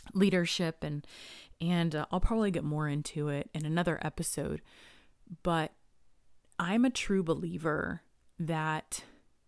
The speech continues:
culture and behavior starts at the top. And, um, I think if you have executive leaders who don't really give a crap, um,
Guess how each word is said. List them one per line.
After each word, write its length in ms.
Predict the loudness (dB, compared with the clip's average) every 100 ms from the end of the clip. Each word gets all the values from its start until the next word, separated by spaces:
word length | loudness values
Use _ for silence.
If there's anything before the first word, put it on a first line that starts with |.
| _ _
culture 440 | -4 0 0 0 0
and 120 | 0
behavior 520 | -2 0 -2 0 -2
starts 340 | -2 -2 -2 -4
at 80 |
the 60 | -8
top. 460 | -6 -4 -4 -4 -10 -10 -20 -20 -20 -20 -20 -20 -4
And, 680 | 0 2 2 2 0 -2 -6 -8
um, 600 | -6 -4 -4 -4 -6 -8 _ -20 -20 -20 -2
I 100 | 0
think 260 | 2 0 0
if 180 | -4 -4
you 320 | 0 2 2
have 420 | 2 0 0 -2
executive 640 | -4 -2 -2 -2 -4 -4 -2
leaders 640 | 2 4 4 2 0 -2 -6 -12 -20 -20 -18 -2
who 300 | 2 2 0 -6 -8 -2
don't 280 | 2 2 2
really 220 | 2 2
give 200 | 0 -4
a 40 | -4
crap, 560 | -4 -2 -2 -4 -8 -12 -12 -20 -20 -12 -2
um, 640 | 0 2 0 -2 -6 -10